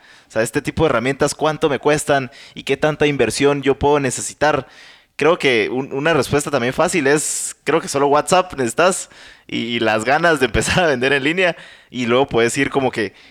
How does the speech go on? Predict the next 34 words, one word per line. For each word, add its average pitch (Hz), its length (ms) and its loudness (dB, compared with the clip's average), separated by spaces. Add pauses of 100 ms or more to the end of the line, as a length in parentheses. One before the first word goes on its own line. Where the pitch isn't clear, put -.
creciendo 127 540 0
eventualmente 127 560 0
con 110 140 -6
plataformas 110 540 -4
como 101 220 -6
las 98 140 -8
que - 80 -12
ofrece 107 300 -4
Back. 147 200 0
Pero, 98 280 -4 (500)
Rodrigo, 117 400 2
si 147 100 -2
nos 120 140 -2
pudieras 117 320 0
dar 139 160 2
un 147 100 0
aprox 147 460 0
de 117 120 0
más 110 200 -2
o 135 60 -2
menos 135 300 -2
cuánto 135 640 0 (340)
le 110 160 -4
cuesta 165 320 0
a 165 40 4
un 165 120 2
emprendedor 123 480 2
empezar 123 340 0
a 139 60 2
meterse 131 720 -2
en 107 80 -6
este 117 200 -6
mundo 135 560 -2 (180)
digital 127 600 -4